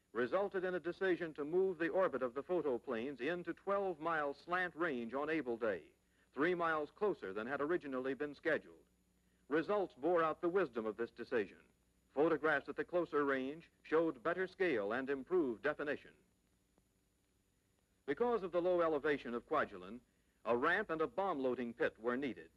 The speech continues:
Seabees erected a ramp capable of supporting a B twenty-nine. This led to the pit. When the bomber was in position over the pit, powerful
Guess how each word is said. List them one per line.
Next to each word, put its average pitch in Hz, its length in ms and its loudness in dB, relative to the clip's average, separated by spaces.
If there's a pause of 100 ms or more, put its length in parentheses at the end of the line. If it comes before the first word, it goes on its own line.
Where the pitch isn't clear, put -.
(760)
Seabees 180 400 4
erected 180 400 2
a 127 60 2
ramp 117 380 0
capable 160 420 0
of 147 100 -2
supporting 165 440 0
a 160 60 -2
B 156 180 -2
twenty-nine. 143 640 -4 (340)
This 156 160 4 (220)
led 131 260 0
to 123 80 -10
the 147 100 -4
pit. - 220 -2 (840)
When 139 100 0
the 175 80 0
bomber 202 320 0
was 165 160 0
in 180 140 -6
position 165 420 -4
over 113 220 0
the 104 100 -4
pit, 117 220 -2 (500)
powerful 175 480 2